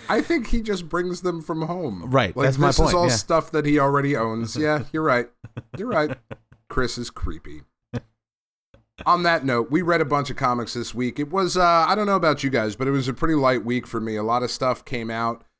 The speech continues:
Speaker 1: And, uh, I had fallen behind on a couple of books, so some things came out, and I was like, "Ooh, I wanna read that," but I'm, like, three issues behind, and, "Ooh, I wanna read that," but I'm, like, four issues behind on that, so. <sighs>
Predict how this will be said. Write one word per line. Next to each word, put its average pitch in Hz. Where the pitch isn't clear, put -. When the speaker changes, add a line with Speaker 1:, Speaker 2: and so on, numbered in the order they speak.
Speaker 1:
And, 113
uh, 107
I 113
had 110
fallen 120
behind 110
on 110
a 104
couple 110
of 98
books, 113
so 110
some 120
things 135
came 139
out, 156
and -
I 135
was 135
like, 147
"Ooh, 285
I 214
wanna 190
read 233
that," 107
but 110
I'm, 113
like, 117
three 98
issues 147
behind, 190
and, 98
"Ooh, 311
I 104
wanna 101
read 123
that," 254
but 101
I'm, 101
like, 101
four 285
issues 120
behind 143
on 170
that, 160
so. 107
<sighs> -